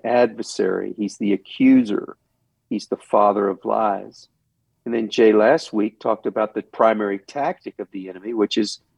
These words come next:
to bring deception and lies into our life. Well, the, like you said this week, the good news was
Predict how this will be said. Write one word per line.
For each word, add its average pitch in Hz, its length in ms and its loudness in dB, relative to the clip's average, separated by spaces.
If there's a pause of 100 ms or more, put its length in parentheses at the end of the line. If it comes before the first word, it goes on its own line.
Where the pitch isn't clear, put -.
(520)
to 110 80 4
bring 107 320 4
deception 110 580 0
and 101 180 -2
lies 113 440 -2
into 107 260 -6
our 98 160 0
life. 120 500 -4 (640)
Well, 123 260 2
the, 120 200 -10 (140)
like 127 260 -10
you 117 60 -12
said 104 340 -4
this - 240 -8
week, 104 360 -6
the 110 80 -10
good 110 280 -4
news 110 340 -2
was 104 440 0